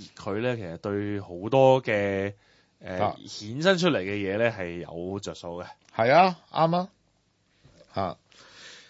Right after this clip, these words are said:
Speaker 2: 噉嗱，呃，呢幾日，呃，彈一彈返呢，嗱，嗰日，誒，咪二百，二千億之後，第二日咪彈嘅個市，A 股都彈嘅。
Speaker 1: 兩萬八上返去。
Speaker 2: 啊，嗱，你記得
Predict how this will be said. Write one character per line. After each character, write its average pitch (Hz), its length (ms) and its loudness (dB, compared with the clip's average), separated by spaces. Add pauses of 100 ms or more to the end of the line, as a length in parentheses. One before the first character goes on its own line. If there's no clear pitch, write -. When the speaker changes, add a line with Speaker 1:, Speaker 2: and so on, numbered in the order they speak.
(140)
Speaker 2:
噉 170 120 8
嗱， 113 280 10 (280)
呃， 117 720 10 (1300)
呢 233 260 8
幾 160 260 4
日， 160 40 12 (400)
呃， 113 380 6 (200)
彈 113 340 8
一 165 40 2
彈 113 340 -2
返 143 240 6
呢， 151 340 4 (340)
嗱， 107 220 8
嗰 175 160 8
日， 214 60 12
誒， 120 340 10
咪 120 140 2
二 113 380 0
百， - 60 -8
二 117 120 -6
千 147 180 -2
億 165 80 0
之 156 220 4
後， 117 80 6
第 95 80 0
二 98 60 4
日 95 180 0
咪 101 100 -2
彈 82 380 -2
嘅 101 140 -4
個 117 100 -2
市， 92 420 -8
A 185 160 4
股 117 160 -4
都 135 120 0
彈 92 360 4
嘅。 92 160 -2
Speaker 1:
兩 120 240 2
萬 107 240 -6
八 117 180 -2
上 107 220 -12
返 120 80 -4
去。 113 60 6
Speaker 2:
啊， 117 260 4
嗱， 110 160 4
你 143 80 0
記 160 160 4
得 170 260 8